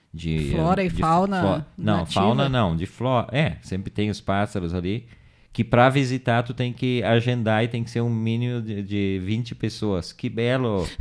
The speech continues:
Speaker 1: local, né?
Speaker 2: <laughs> Super
Speaker 1: Obrigado.
Speaker 2: fácil de fazer a visita.
Speaker 1: Obrigado, então,
Speaker 2: <laughs>
Speaker 1: a prefeitura que fez esse, esse espaço.
Speaker 2: Quase consegue levar um psicopata junto, porque tem que ser vinte pessoas. Tem a possibilidade de um psicopata junto contigo. Aliás, é muito altamente recomendado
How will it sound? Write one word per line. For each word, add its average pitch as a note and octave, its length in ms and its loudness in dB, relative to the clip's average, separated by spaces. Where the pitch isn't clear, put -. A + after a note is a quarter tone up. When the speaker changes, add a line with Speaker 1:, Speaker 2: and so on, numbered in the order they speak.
Speaker 1:
local, A2+ 500 6
né? G#2+ 220 2
Speaker 2:
<laughs> G3+ 160 -2
Super - 380 2
Speaker 1:
Obrigado. A#3 260 6
Speaker 2:
fácil A3+ 460 6
de G3 100 2
fazer G3+ 380 0
a - 20 2
visita. F#3 380 0
Speaker 1:
Obrigado, A#2+ 600 4
então, A#2 240 4
Speaker 2:
<laughs> A#2 60 6
Speaker 1:
a A2 80 4
prefeitura A2+ 560 -2
que A#2 140 -10
fez A2 280 0
esse, G#2+ 220 -2
esse F#2+ 280 -2
espaço. G2+ 260 2
Speaker 2:
Quase C#4+ 480 10
consegue D#4+ 500 2
levar C#4+ 240 0
um C#4 80 0
psicopata C#4 720 -2
junto, F#3+ 200 -2
porque - 160 -8
tem F#3 160 -8
que F3+ 60 -10
ser G3 140 -4
vinte G3+ 300 -4
pessoas. G3 880 -6
Tem A#3+ 180 2
a D4 60 2
possibilidade B3+ 600 -2
de C4+ 80 0
um C4 60 0
psicopata A#3+ 640 -2
junto A#3 220 0
contigo. B3 340 -2
Aliás, F#3 320 -2
é C4 80 0
muito A#3 560 0
altamente G#3+ 580 -4
recomendado F#3 800 -2